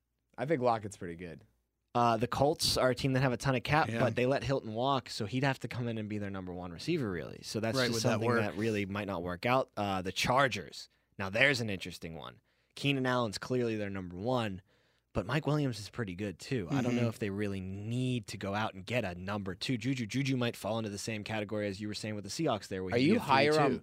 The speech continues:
Speaker 1: are you higher on Mike Williams than you are Tyler Lockett?
Speaker 2: Uh,
Speaker 1: It
Speaker 2: I think
Speaker 1: sounds
Speaker 2: they're
Speaker 1: like
Speaker 2: both
Speaker 1: it.
Speaker 2: very similar. I think they're both very similar players. Mike
Speaker 1: Mm.
Speaker 2: Williams is younger, too.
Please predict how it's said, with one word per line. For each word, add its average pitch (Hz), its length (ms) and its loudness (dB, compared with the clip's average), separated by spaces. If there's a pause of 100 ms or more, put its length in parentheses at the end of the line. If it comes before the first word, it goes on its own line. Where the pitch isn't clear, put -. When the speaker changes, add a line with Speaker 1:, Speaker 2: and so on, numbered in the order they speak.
Speaker 1:
are 107 80 -4
you 139 180 2
higher 135 280 2
on 113 80 0
Mike 107 220 -2
Williams 113 360 -2
than 107 100 -4
you 98 120 -4
are 98 120 -4
Tyler 98 300 -6
Lockett? 95 360 -6 (840)
Speaker 2:
Uh, 104 40 2
Speaker 1:
It 117 40 4
Speaker 2:
I 127 640 6
think 113 100 2
Speaker 1:
sounds 147 200 8
Speaker 2:
they're 156 60 4
Speaker 1:
like 120 120 8
Speaker 2:
both 120 100 2
Speaker 1:
it. 131 40 2
Speaker 2:
very 117 140 2
similar. 90 480 -8 (240)
I 110 60 -4
think 127 140 0
they're 123 100 2
both 110 200 0
very 104 180 0
similar 92 300 -6
players. 78 560 -12
Mike 131 120 -2
Speaker 1:
Mm. 156 40 -2
Speaker 2:
Williams 190 200 0
is 107 80 -8
younger, 123 320 -8
too. - 200 -8